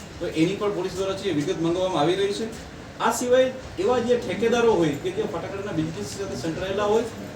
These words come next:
અને એ લોકો મેન પાવર પ્રોવાઈડ કરતા હોય, તો એના પણ કોણ કોણ હતા અને ક્યારે એમનો કોન્ટેક્ટ કરેલો હતો, તે બાબતની પણ પોલીસ તલસ્પર્શી અભ્યાસ કરી રહી છે. આ ઉપરાંત બીજો કોઈ પણ માલ હોય કે જેવી રીતના પોલીસને ધ્યાનમાં આવ્યું છે કે ત્યાં એલ્યુમિનિયમ પાવડર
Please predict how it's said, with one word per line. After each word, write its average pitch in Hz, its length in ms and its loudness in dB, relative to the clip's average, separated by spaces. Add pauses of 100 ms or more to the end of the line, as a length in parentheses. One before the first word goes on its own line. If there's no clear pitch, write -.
અને 180 120 0
એ 175 120 4
લોકો 202 260 2
મેન 160 240 4
પાવર 190 260 2
પ્રોવાઈડ 185 300 0
કરતા 214 320 -2
હોય, 214 140 2
તો - 120 -2 (120)
એના 170 220 0
પણ 202 180 -4
કોણ 156 160 4
કોણ 196 200 0
હતા 202 240 -2
અને 170 180 0
ક્યારે 170 200 0
એમનો 185 180 -6
કોન્ટેક્ટ 156 400 -2
કરેલો 202 280 0
હતો, 220 180 -2 (380)
તે 165 120 2
બાબતની 190 440 0
પણ 202 180 2
પોલીસ 196 240 0
તલસ્પર્શી 170 580 -2
અભ્યાસ 160 280 0
કરી 175 160 -6
રહી 196 180 0
છે. 233 80 -4 (540)
આ 240 160 6
ઉપરાંત 247 360 2
બીજો 180 220 0
કોઈ 240 300 6
પણ 277 200 4
માલ 190 200 4
હોય 156 160 6
કે 151 160 -2
જેવી 165 180 2
રીતના 175 240 -4
પોલીસને 170 320 -2
ધ્યાનમાં 165 300 2
આવ્યું 175 180 0
છે 175 120 -2
કે 170 120 -4
ત્યાં 160 320 0
એલ્યુમિનિયમ 165 400 2
પાવડર 160 320 2